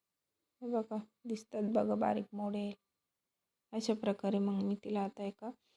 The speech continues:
सुती कपड्यात मस्त बांधून ठेवते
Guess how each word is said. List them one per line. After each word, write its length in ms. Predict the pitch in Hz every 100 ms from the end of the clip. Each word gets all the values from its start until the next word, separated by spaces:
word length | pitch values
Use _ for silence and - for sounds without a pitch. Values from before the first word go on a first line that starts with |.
| _ _ _ _
सुती 280 | - 214 202
कपड्यात 520 | 196 185 190 190 -
मस्त 320 | 208 214 - 202 233 -
बांधून 560 | 254 220 202 202 226 220 - _ _ _ -
ठेवते 420 | 226 220 202